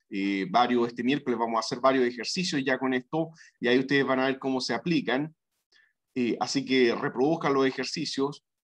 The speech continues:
para que se lo aprendan de memoria. Es bastante sencillo en todo caso, porque de esta manera vamos a poder aproximar todos nuestros cálculos. Ya, yo les voy a decir algo. A la hora de la prueba, siempre trabajen con todos los decimales. No se estén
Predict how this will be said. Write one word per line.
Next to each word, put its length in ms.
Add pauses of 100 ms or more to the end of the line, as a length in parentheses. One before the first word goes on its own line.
(140)
para 220
que 80
se 120
lo 100
aprendan 440
de 100
memoria. 600
Es 100
bastante 420
sencillo 460
en 80
todo 220
caso, 400 (380)
porque 240
de 80
esta 180
manera 280
vamos 320
a 100
poder 220
aproximar 640
todos 200
nuestros 320
cálculos. 600 (1080)
Ya, 200
yo 140
les 100
voy 160
a 60
decir 260
algo. 300 (460)
A 60
la 120
hora 140
de 80
la 120
prueba, 440 (180)
siempre 300
trabajen 400
con 220
todos 220
los 140
decimales. 680 (520)
No 160
se 100
estén 520